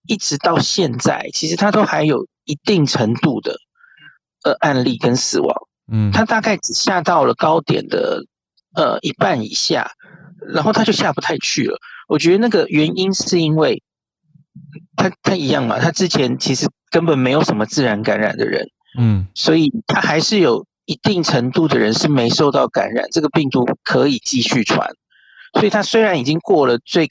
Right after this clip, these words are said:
Speaker 1: 高峰，可是它还是有一定的流行曲线。大家回头看日本这一次其实也是这样，日本也是下得非常慢。哦，最近黄金周后好像还不错，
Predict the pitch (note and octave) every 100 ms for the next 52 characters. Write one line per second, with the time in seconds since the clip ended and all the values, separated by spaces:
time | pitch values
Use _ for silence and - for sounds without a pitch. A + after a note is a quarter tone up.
0 | - D3 C3+ C3+ - A#2+ A2+ A2+ - -
1 | C#3 A#2+ - _ _ - D#3+ C#3 - D3
2 | - A#2+ - A2+ - F#3 C#3+ A#2 A#2 A#2
3 | A#2+ A2+ - B2 A2+ B2+ - _ - -
4 | G#3 G#3+ G3 D3 D3+ D3 F3+ E3 E3 A#2+
5 | G#2+ C3+ C3 C3+ A#2+ G2+ A2 F#2 - -
6 | A2 - - D#3+ D3 A#2 G2+ D3+ - C3
7 | A#2+ - B2 - F#2+ G#2 A2 G#2 - -
8 | - - D#3+ D3 A3+ G3+ F3+ D#3 B2+ C3+
9 | C#3+ C#3 C3+ C#3+ A#2 G#2 - C3+ G2+ G#2
10 | - - -